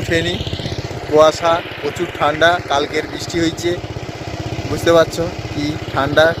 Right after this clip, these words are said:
ঠান্ডার মধ্যে এই যে দেখো, আর বড়ি ঝড়ি মনে কি অবস্থা, কাদে লটর বটর হটে মোটামুটি। আহ, দেখতে থাকো তাহলে ভিডিওটা। এই যে দেখছো, এই যে গামলালে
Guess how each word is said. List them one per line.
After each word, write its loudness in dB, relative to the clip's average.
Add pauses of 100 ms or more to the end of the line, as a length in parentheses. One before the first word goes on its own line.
ঠান্ডার 2
মধ্যে 0 (100)
এই -4
যে 0 (560)
দেখো, 2 (600)
আর 2 (120)
বড়ি 4
ঝড়ি 4
মনে 2
কি 0 (140)
অবস্থা, 2 (120)
কাদে 4 (580)
লটর 6
বটর 6
হটে 6 (920)
মোটামুটি। 4
আহ, 0 (120)
দেখতে 4
থাকো 4
তাহলে 6 (1500)
ভিডিওটা। 4 (1000)
এই 2
যে 6 (100)
দেখছো, 4 (100)
এই 4
যে 4 (100)
গামলালে 6